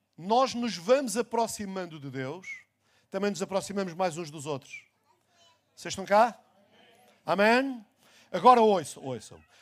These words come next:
O princípio aqui não é que o marido se aproxime de Deus e a esposa fique cá em baixo. Ou que a esposa se aproxime de Deus e o marido.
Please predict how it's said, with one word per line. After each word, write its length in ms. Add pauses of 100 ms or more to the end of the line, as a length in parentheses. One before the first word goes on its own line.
O 140
princípio 580
aqui 460 (140)
não 240
é 80
que 180
o 60
marido 340
se 140
aproxime 420
de 80
Deus 220
e 20
a 40
esposa 280
fique 200
cá 100
em 60
baixo. 340 (1040)
Ou 140
que 100
a 40
esposa 380
se 140
aproxime 400
de 80
Deus 160
e 40
o 20
marido. 180